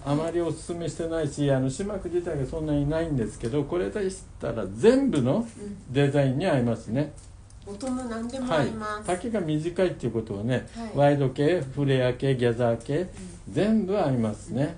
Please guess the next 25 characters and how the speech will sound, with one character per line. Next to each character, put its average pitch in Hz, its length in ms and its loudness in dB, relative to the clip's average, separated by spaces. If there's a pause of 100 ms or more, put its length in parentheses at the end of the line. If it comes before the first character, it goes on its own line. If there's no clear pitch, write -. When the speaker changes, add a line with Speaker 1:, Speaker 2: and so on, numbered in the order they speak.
Speaker 2:
う - 240 -14
ん、 160 40 -12
合 160 40 -12
い 165 40 -12
ま 160 60 -12
す。 - 180 -6
Speaker 1:
う 120 40 2
ん。 95 200 0 (560)
Speaker 2:
大 175 160 -14 (100)
変 226 160 -6
お 190 100 -12
す 170 160 -12
す - 160 -14
め 160 80 -12
で 165 80 -10
す。 190 160 -4
Speaker 1:
は 143 60 4
い、 139 40 4 (220)
い 127 120 -2
い - 40 -2
と 117 100 -4
思 113 180 0
い 113 80 0
ま 123 220 0
す。 - 520 -12